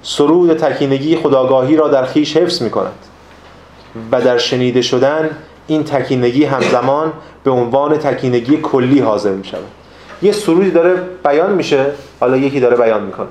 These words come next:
که بعداً می‌گیم جمعی می‌شه این سرودها. این سرود تکینه، یک نیایشیه، یک سرودیه در مورد خداوند. کی کلی می‌شه؟ وقتی که همه دارن میشنونش. در گوش افرادی که میشنوند این تبدیل می‌شه به اون تکینگی کلی.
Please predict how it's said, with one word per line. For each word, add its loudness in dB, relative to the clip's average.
که -2
بعداً 2
می‌گیم -4
جمعی -2
می‌شه -8
این -8
سرودها. -12
این 0
سرود 2
تکینه، -2
یک 0
نیایشیه، 0
یک -6
سرودیه -2
در 0
مورد -4
خداوند. -4
کی -2
کلی 2
می‌شه؟ 0
وقتی 0
که -2
همه -2
دارن 0
میشنونش. -8
در 2
گوش 0
افرادی 0
که -6
میشنوند 0
این -2
تبدیل -2
می‌شه -4
به -2
اون -2
تکینگی -4
کلی. -4